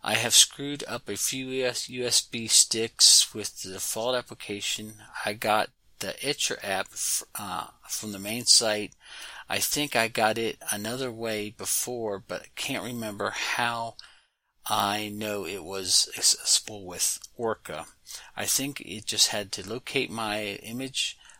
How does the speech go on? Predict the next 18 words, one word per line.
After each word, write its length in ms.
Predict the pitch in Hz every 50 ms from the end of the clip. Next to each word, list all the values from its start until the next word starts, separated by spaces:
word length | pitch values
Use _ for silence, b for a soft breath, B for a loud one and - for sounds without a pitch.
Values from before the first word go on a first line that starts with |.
| B -
uh, 220 | 110 107 104 101
file, 440 | - - - 120 110 110 110 107 -
press 400 | - - - - - - - -
one 380 | - 101 110 117 123 131 139 123
button, 500 | 120 113 113 113 107 107 107 110 104 - - -
and 500 | 101 95 92 90 87 92 92 90 - - - - - - -
away 420 | 101 95 98 98 104 104 92 73 90
it 120 | 87 -
went. 440 | - 95 92 - - - - - - _ _ _ _ _ _ _ _ _ -
I 360 | - - 104 104 104 107 107
have 260 | - - 101 95 107
read 160 | 117 120 117
a 60 | 113 110
few 260 | - - - 175 160
good 280 | - - 160 151 _
things 280 | - 147 139 139 135 127
about 460 | 127 120 - 113 110 110 117 - -
Solus." 680 | - - - 110 104 101 101 110 107 - - - - -